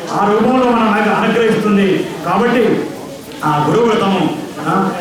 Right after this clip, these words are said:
విశేషంగా భక్తి శ్రద్ధలతో ఈ వాసవి కన్యకా పరమేశ్వర ఆలయంలో, జగిత్యాల పట్టణంలో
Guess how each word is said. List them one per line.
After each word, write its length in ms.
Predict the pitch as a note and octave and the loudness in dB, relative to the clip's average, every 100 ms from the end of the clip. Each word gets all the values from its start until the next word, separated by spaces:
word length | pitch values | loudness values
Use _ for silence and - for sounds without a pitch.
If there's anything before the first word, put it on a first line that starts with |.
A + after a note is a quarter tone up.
| - | 0
విశేషంగా 800 | G3 C4 C4 A#3+ A3 G3+ F3 - - G#3+ | 2 2 2 2 2 2 0 -2 -4 -2
భక్తి 340 | A#3 C#4 C4 | 0 0 2
శ్రద్ధలతో 640 | A#3 A3 A3 A3 G3+ E3 - - | 2 2 2 2 2 0 -2 -2
ఈ 80 | G3+ | 0
వాసవి 600 | G3+ A3+ A#3+ B3+ B3+ B3 | 2 2 2 2 2 2
కన్యకా 340 | A3 A3+ A3+ G#3+ | 2 2 0 2
పరమేశ్వర 480 | G#3 G#3 G3+ G3+ | 0 2 0 2
ఆలయంలో, 520 | F#3 A#3+ C4 A#3+ G3+ - - - G3 | 2 2 2 2 2 0 -4 -6 -2
జగిత్యాల 380 | A3+ A3 A#3 | 0 2 0
పట్టణంలో 460 | G#3+ G3+ C4 C4+ B3+ | 0 0 2 2 2